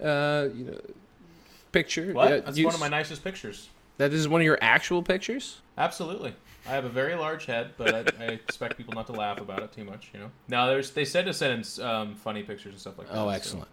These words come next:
Speaker 1: excellent. I,
Speaker 2: it doesn't get much funnier than that.
Speaker 1: I was worried that they face swapped you without permission, so that's great.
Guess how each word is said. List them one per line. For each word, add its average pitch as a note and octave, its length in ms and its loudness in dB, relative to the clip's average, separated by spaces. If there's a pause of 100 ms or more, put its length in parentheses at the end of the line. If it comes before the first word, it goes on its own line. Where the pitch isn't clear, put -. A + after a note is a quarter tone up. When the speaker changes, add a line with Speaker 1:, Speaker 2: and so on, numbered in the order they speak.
Speaker 1:
excellent. F#2+ 400 -6
I, B2 60 2
Speaker 2:
it C#3+ 80 4
doesn't A2+ 200 -4
get G#2 140 -8
much G#2 140 -10
funnier G2+ 260 -10
than G2 100 -12
that. G2+ 160 -10
Speaker 1:
I A#2+ 60 0
was B2+ 160 0
worried C3 220 6
that G2+ 100 -4
they G#2 100 -2
face G2+ 260 -4
swapped F2+ 320 -6
you E2+ 120 -8
without F2 320 -10
permission, G2+ 540 -6
so - 180 0
that's C#3+ 200 6
great. C3 300 2